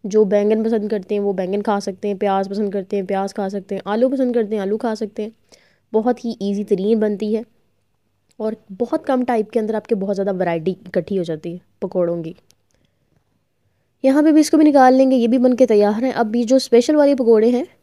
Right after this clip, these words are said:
इसमें हमने क्या करना है, मैंने गाजर लिया, थोड़ी सी बंद गोभी ली है, आलू लिए हैं, प्याज लिए हैं और शिमला मिर्च लिए। ये है मिक्स वेजिटेबल पकौड़ा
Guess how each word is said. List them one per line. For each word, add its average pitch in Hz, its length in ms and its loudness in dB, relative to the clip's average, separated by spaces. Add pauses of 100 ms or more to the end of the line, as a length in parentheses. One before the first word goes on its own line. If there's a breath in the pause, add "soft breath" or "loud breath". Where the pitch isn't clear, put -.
(100)
इसमें 277 240 -4
हमने 247 180 0
क्या 233 140 2
करना 208 220 -4
है, 214 100 -6
मैंने 208 220 -4
गाजर 180 320 -4
लिया, 226 200 0
थोड़ी 226 240 0
सी 220 180 -4
बंद 190 260 -2
गोभी 226 240 0
ली 220 240 -2
है, 220 220 -4
आलू 214 260 -2
लिए 226 220 -2
हैं, 220 120 -4
प्याज 208 340 -2
लिए 220 100 -2
हैं 220 60 -2
और 226 100 0
शिमला 185 300 -4
मिर्च 180 260 -6
लिए। 175 160 -6
ये 196 160 -4
है 247 160 -4
मिक्स 208 300 -4
वेजिटेबल 233 400 2
पकौड़ा 233 380 -2